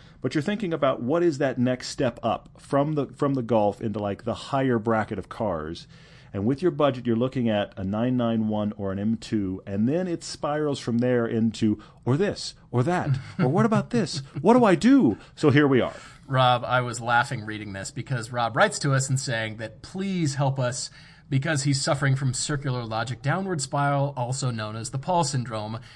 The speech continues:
Speaker 2: And,
Speaker 1: Mm-hmm.
Speaker 2: um, yeah, I admit to that. However, I don't
Speaker 1: Thank God
Speaker 2: get
Speaker 1: we've given it a name.
Speaker 2: <laughs> We've identified it. Now we can
Speaker 1: Yes.
Speaker 2: excise it. We can cut it off. Anyway.
Speaker 1: <laughs> Yeah.
Speaker 2: Um,
Speaker 1: Theoretically.
Speaker 2: Theoretically.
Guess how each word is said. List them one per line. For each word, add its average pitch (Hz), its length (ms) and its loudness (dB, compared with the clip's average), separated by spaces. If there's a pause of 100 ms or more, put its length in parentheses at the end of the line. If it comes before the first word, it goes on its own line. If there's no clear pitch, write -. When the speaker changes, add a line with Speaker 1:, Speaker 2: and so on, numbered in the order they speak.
(460)
Speaker 2:
And, 127 380 4
Speaker 1:
Mm-hmm. 123 140 2
Speaker 2:
um, 107 360 0
yeah, 98 320 -6
I 113 120 -2
admit 143 300 0
to 151 100 0
that. - 380 -8 (100)
However, 202 600 -2 (220)
I 180 100 4
don't 147 120 2
Speaker 1:
Thank 131 80 -4
God 135 160 8
Speaker 2:
get 123 60 0
Speaker 1:
we've 120 160 4
given 120 220 4
it 104 80 2
a 98 60 0
name. 101 400 0
Speaker 2:
<laughs> - 1400 -10
We've 185 180 4
identified 160 580 4
it. 120 180 -10 (300)
Now 156 280 6
we 170 140 6
can 147 280 0
Speaker 1:
Yes. 127 100 6
Speaker 2:
excise 139 460 4
it. 120 100 -10
We 131 80 0
can 135 180 0
cut - 280 2
it 160 100 4
off. 139 420 2 (180)
Anyway. 101 460 -6
Speaker 1:
<laughs> - 40 -20 (260)
Yeah. 151 120 -4 (360)
Speaker 2:
Um, 139 240 0
Speaker 1:
Theoretically. 120 640 0 (220)
Speaker 2:
Theoretically. 113 760 -8